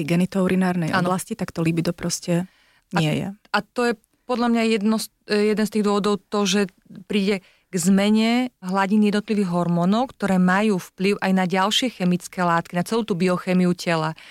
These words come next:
Speaker 2: na neurotransmitery, iné hormóny,
Speaker 1: Mm.
Speaker 2: zodpovedné za moju dobrú náladu.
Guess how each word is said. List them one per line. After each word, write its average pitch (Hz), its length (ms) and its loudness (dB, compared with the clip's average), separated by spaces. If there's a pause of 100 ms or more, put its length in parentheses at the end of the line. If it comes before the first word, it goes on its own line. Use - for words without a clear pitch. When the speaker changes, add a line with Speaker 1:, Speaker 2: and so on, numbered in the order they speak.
(320)
Speaker 2:
na 175 180 2 (380)
neurotransmitery, 190 1160 0
iné 202 180 4
hormóny, 185 580 2 (120)
Speaker 1:
Mm. 208 220 0 (340)
Speaker 2:
zodpovedné 175 720 0
za 175 140 -2
moju 175 220 2
dobrú 160 260 0
náladu. 196 520 2